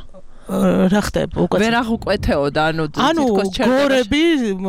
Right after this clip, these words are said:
Speaker 1: დასახლებულ პუნქტთან ახლოს უყრია ქვიშის გორები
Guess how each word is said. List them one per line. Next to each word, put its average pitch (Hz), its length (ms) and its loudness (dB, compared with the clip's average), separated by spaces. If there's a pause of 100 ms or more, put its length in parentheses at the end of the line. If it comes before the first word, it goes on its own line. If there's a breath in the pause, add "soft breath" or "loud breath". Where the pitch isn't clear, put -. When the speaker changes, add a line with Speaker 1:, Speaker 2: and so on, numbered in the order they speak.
Speaker 1:
დასახლებულ 196 680 0
პუნქტთან 185 520 -2 (100)
ახლოს 254 520 0
უყრია 175 560 0
ქვიშის 165 480 0
გორები 190 640 2